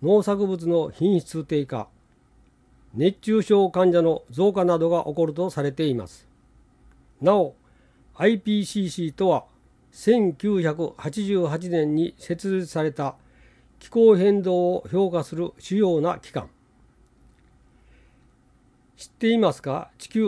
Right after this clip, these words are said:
温暖化に関する計画。市民、事業者、行政が取り組む計画。新居浜市地球温暖化対策地域計画。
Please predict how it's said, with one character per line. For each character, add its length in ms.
温 220
暖 220
化 160
に 100
関 220
す 140
る 120
計 200
画。 180
市 220
民、 300
事 140
業 240
者、 260
行 200
政 340
が 120
取 220
り 60
組 200
む 60
計 200
画。 180
新 180
居 60
浜 200
市 280
地 120
球 220
温 260
暖 200
化 160
対 220
策 380
地 180
域 240
計 200
画。 180